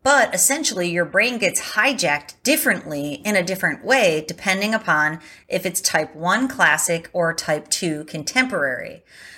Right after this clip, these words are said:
So that's what we're gonna dig into first and foremost. And obviously, high-speed internet is a, a factor that we are going to consider because that is the difference of when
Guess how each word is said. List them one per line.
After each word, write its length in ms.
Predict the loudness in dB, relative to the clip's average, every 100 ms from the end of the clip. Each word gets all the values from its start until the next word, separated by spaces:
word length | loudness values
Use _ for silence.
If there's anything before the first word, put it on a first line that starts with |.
| -6
So 580 | 2 6 6 6 2 0
that's 220 | 2 2 0
what 120 | -4
we're 100 | -2
gonna 180 | -4 -4
dig 220 | -4 -4
into 340 | -6 -6 -8
first 300 | -8 -8 -8
and 120 | -6
foremost. 560 | 0 0 0 -6 -8 -8 -12 -20 -20 -14 -2
And 420 | 0 2 0 -4 _ _ 2
obviously, 720 | 4 4 0 0 -2 -6 -6
high-speed 760 | 0 0 0 -4 -4 -4 -4 -4
internet 560 | 0 2 2 2 0 -2
is 520 | 0 0 0 -2 -4 _
a, 600 | 2 4 2 -2 -4 -8 _ -6
a 380 | -4 -4 -6 -10
factor 580 | -6 -4 0 2 2 4
that 340 | 4 4 2
we 200 | -2 2
are 120 | 2
going 280 | 2 0 -2
to 100 | -6
consider 480 | -6 -2 0 2 2
because 520 | 0 0 0 0 2
that 340 | 4 4 4 0
is 380 | -2 -2 -4
the 340 | 0 2 0 0
difference 540 | 0 2 0 0 -4 -6 -12 -20 -2
of 240 | 2 2 0
when 720 | 0 2 2 0 -2 -4